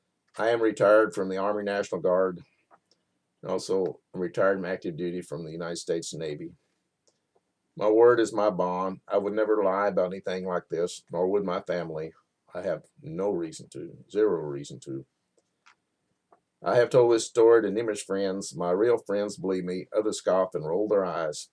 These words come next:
My nature is not to jump on any bandwagon. I am very skeptical about any eyewitness report.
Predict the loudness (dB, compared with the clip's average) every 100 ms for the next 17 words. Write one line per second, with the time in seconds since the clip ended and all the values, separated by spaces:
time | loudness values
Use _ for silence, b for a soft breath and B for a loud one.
0 | -8 -6 -2 -2 -2 -6 -6 -6 -4 -4
1 | -4 -2 -2 -2 0 0 0 -2 -2 -4
2 | -8 -10 _ _ _ _ _ _ _ _
3 | _ -2 0 2 0 4 6 8 4 2
4 | 0 0 -2 -2 -2 -4 -2 0 0 0
5 | 2 2 2 -2 -8 -8 -10 -6 -2 -2